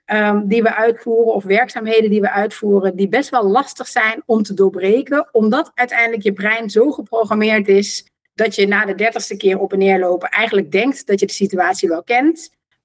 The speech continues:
En daardoor dus automatisch naar je systeem één gaat en dus niet meer zo goed oplet.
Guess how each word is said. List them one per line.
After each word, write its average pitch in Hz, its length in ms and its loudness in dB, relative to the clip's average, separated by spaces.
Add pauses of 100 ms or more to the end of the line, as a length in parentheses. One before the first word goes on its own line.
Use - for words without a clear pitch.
(120)
En 202 140 -2
daardoor 226 440 0
dus 214 300 -2
automatisch 202 720 0
naar 185 220 2
je 185 100 0
systeem 180 460 0
één 220 240 2
gaat 233 360 0
en 196 160 0
dus 196 140 0
niet 254 240 2
meer 214 200 -4
zo 202 180 2
goed 185 200 -2
oplet. - 580 -4